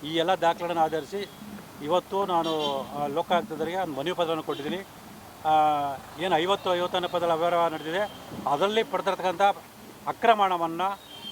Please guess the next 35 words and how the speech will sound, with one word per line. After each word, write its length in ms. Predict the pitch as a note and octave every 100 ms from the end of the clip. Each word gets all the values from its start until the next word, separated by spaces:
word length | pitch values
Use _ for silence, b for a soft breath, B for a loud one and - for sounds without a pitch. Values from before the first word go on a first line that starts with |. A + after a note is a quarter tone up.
| - E3
ಈ 80 |
ರೀತಿ 160 | G3 G#3
ಅಧಿಕಾರಿಗಳು 420 | E3+ F#3+ G3 G3
ತಮ್ಮ 160 | F#3 E3+
ಕುಟುಂಬದ 380 | - D#3+ F#3 F3+
ಹೆಸರಿನಲ್ಲಿ 600 | C#3+ D#3+ E3+ E3 F#3 G3 - - - -
ಅಥವಾ 180 | D#3 F#3+
ತಮ್ಮ 160 | F3+
ಆಪ್ತರ 300 | E3 F#3 F#3
ಹೆಸರಲ್ಲಿ 360 | F3+ D3+ E3+ F3+
ಹೂಡಿರೋಂಥದ್ದು 680 | D#3+ F3 F3 F3 E3+ F#3 G3 - - - - E3
ಕಂಡು 160 | F#3+
ಬಂದಿರೋದ್ರಿಂದ 420 | G3 F#3 E3 F#3+
ಇದ್ರ 100 | F3
ಬಗ್ಗೆ 220 | D#3+ F3 F3+
ತನಿಖೆ 340 | E3 E3 F3+
ನಡೆಸಿ 300 | E3+ - F#3 G#3 - - - -
ಕ್ರಮ 240 | D3 F3 G3+
ತಗೊ-, 680 | F#3+ E3+ E3+ D#3+ B2+ C3+ -
ತಗೊಳ್ಳಿ. 320 | D#3 E3+ F#3+
ಮತ್ತು, 480 | F3+ E3+ G3+ G#3+ - - - - D3+
ಆ, 220 | D#3 E3
ನಾನು 260 | D#3+ F3+ F#3
ಮಾಡೋ 140 | G3+
ಆರೋಪ 220 | F#3+ F#3+
ನಿಜ 140 | F3 F3+
ಅಂತ 200 | F#3 F3
ಕಂಡು 140 | E3
ಬಂದಲ್ಲಿ 220 | E3 F3+
ಅವ್ರನ್ನ 280 | F3+ E3 E3
ಆರೋಪಿಯನ್ನು 480 | C#3+ E3 F3+ F3+ E3+
ಮಾಡಿ 180 | D#3+ D#3+
ಅಂತೇಳಿ 300 | C#3+ D#3 F3
ಮನವಿ 220 | D#3 E3
ಮಾಡಿದ್ದೀನಿ. 400 | D#3 D3 D#3+